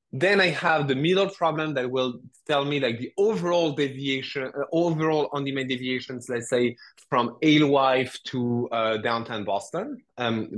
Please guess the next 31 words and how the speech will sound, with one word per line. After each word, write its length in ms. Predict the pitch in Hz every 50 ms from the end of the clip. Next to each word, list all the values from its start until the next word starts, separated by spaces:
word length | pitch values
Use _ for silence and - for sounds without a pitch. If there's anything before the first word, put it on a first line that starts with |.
| 107 107 98
but 160 | 104 113 -
kind 160 | 139 123 117
of 140 | 110 104 - - - - - -
bringing 380 | - 123 135 131 131 127 123 120
these 200 | 127 127 123 -
subpaths 380 | - 120 - 135 123 120 -
together 380 | - 113 107 120 113 117 117 110
from 200 | - - 110 104
beginning 380 | 101 117 110 117 113 113 117 110
to 120 | 117 - - 120
end 260 | 117 110 110 - - -
of 140 | - 101 95
the, 160 | 104 98 98 - -
of 160 | 107 107 107 107
the, 120 | 110 101
of 200 | - - 98 98
the 80 | 107 101
line. 380 | 101 113 143 185 220 233 233 - - - - _ _
And 200 | 139 139 139 135
then 160 | 143 143 139
the 140 | 127 123 117 117 -
problem 340 | - 147 131 127 127 120 110
on 80 | 107 104
the 100 | 113 139
left 300 | 202 247 262 - - -
will 200 | 131 120 113 107
then 180 | 120 117 113 110
select 380 | - - 127 113 117 113 110
the 80 | 110 101
reference 480 | 104 101 101 - 107 101 98 - -
lines, 340 | 98 95 95 95 95 - -